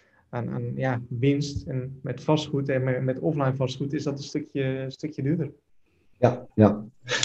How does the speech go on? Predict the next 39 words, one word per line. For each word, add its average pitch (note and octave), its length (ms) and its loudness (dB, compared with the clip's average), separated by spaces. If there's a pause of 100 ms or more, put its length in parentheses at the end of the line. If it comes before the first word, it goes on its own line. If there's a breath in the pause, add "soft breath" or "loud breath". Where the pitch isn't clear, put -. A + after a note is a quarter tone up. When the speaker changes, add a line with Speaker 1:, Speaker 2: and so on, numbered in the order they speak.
Speaker 2:
Ja, G#2+ 80 12
want G#2 120 12
op A#2+ 100 12
zich - 360 8
is C#3 220 12
het C#3 100 12
natuurlijk A2 260 12
gewoon A#2 140 12
niet A#2+ 100 12
heel A2 260 12
duur C3+ 220 12
op A2+ 60 12
het G#2 80 12
moment G#2 220 12
dat A2+ 100 12
je - 60 10
één B2+ 160 12
keer A#2 100 12
de G2+ 60 12
winst, C3 340 8
eh, G#2+ 200 12
betaalt. G2 540 4
Hè. A#2+ 140 0 (440)
Gemiddeld G#2+ 400 6
bedrijven A2+ 500 10
op G2 100 2
de G#2+ 60 6
beurs, G#2+ 380 10
eh, A2 100 6
betaal G#2 320 4
je G#2 200 4
twintig, G#2+ 400 2
dertig, G#2 380 2
eh, G#2 180 4
soms G2+ 360 0
meer A#2 340 8
keer G#2 400 6
de G2+ 160 6
winst. G#2+ 460 4